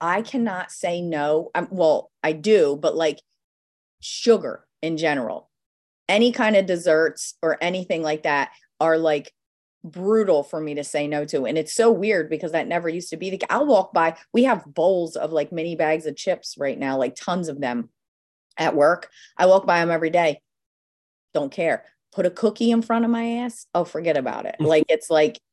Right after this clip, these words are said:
Speaker 1: literally, I feel like a junkie and you got the needle right there. And I'm just like, "Oh God, oh God, oh God, I want it so bad." Like, it's really, it, it, it becomes, it's strange how hard it is to, to turn things down.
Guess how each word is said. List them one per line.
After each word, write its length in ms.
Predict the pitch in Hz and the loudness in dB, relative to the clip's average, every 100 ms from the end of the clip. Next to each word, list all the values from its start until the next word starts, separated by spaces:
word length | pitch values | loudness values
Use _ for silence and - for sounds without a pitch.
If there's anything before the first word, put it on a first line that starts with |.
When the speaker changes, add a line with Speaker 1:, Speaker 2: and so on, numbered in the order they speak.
| - | -6
Speaker 1:
literally, 800 | 175 196 214 220 220 208 208 208 _ _ - | 0 4 4 4 4 4 2 -2 _ _ -8
I 80 | |
feel 280 | 175 185 180 | -6 0 2
like 380 | 165 156 151 - _ | 4 2 0 -4 _
a 80 | - | -6
junkie 720 | 165 180 175 170 143 131 139 _ _ _ _ _ _ _ | -2 -2 -2 -4 -6 -8 -10 _ _ _ _ _ _ _
and 140 | 151 160 | -4 -2
you 80 | 151 | 0
got 200 | 147 151 | 0 0
the 60 | |
needle 380 | 160 175 170 147 | 0 0 2 2
right 260 | 147 143 - | 2 0 0
there. 200 | 151 143 | 0 0
And 80 | |
I'm 100 | 147 | -4
just 140 | 151 151 | -6 -6
like, 180 | 139 151 | -4 -2
"Oh 100 | 143 | -2
God, 280 | 147 143 | -2 0
oh 80 | 143 | -2
God, 240 | 139 143 143 | -2 -2 0
oh 40 | |
God, 200 | 143 143 | 0 0
I 80 | 143 | 0
want 160 | 147 | -2
it 80 | 139 | -6
so 120 | - | -6
bad." 220 | 151 151 131 | -2 0 0
Like, 200 | 139 156 | -4 -4
it's 140 | 151 | -6
really, 400 | 160 180 180 170 | -4 2 4 4
it, 180 | - 165 | 2 0
it, 160 | 156 - | 0 0
it 140 | 233 - | -2 -4
becomes, 400 | 165 - 214 196 | -6 -4 -4 -4
it's 140 | - - | -8 -10
strange 560 | - 160 190 165 135 | -6 -2 0 0 0
how 300 | 151 135 127 | 0 2 2
hard 280 | - 151 139 | 2 0 0
it 100 | 135 | -2
is 200 | 135 - | -4 -4
to, 180 | 151 120 | -4 -4
to 140 | - | -6
turn 260 | - 147 139 | -8 -6 -4
things 220 | 139 135 | -6 -4
down. 260 | 147 135 | -4 -4